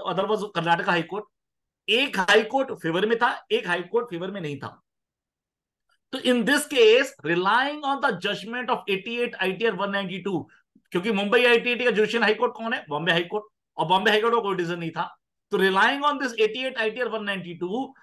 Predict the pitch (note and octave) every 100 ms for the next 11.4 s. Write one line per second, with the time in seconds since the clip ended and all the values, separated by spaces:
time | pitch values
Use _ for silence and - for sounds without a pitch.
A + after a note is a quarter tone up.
0 | _ A3 F#3+ G#3+ C4 C#4+ C4 A#3 A#3+ A3+
1 | A3 B3 C4+ - _ - - A3+ C4 -
2 | _ - F#3 D#3+ A#3+ B3+ G#3+ A#3 - -
3 | A#3 C#4+ D#4+ D4+ C4 B3+ C4+ G#3 G#3+ A3
4 | G3+ E3+ D#3+ C3 - _ _ - G#3 G3+
5 | A#3+ F3+ D#3+ G3 A3+ F3+ A3+ G#3+ G3+ F#3
6 | A3 B3+ - _ - G#3 A#3+ A#3 A3 G3+
7 | A3+ A3 A#3+ C#4 - _ _ _ - G#3
8 | G3+ C4+ A3 C4+ - G#3 G#3 A3+ A#3 B3
9 | G3 G3 G#3 G#3+ E3+ D#3 C3+ - _ _
10 | _ C#3+ A3 A#3 A3+ A3+ A3 G#3+ A3 E3+
11 | D#3+ G3 C4+